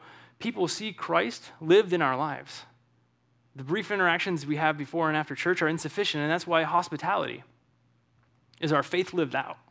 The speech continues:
I have to admit, the, the second item that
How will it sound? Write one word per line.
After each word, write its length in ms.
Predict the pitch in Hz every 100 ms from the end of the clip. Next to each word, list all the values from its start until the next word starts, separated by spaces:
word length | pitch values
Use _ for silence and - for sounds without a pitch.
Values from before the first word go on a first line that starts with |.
| _ _ _ _ _ _ _ _ _ _ _ _ _ _ _ _ _ _ _ _ _ _ _ _ _ _ _ _ _ _ _ _ _ _ _ _ _ _
I 60 | 170
have 140 | -
to 60 | 147
admit, 280 | 139 147
the, 220 | 139 127 117
the 80 | 139
second 300 | 180 175 156
item 240 | 143 139
that 180 | 135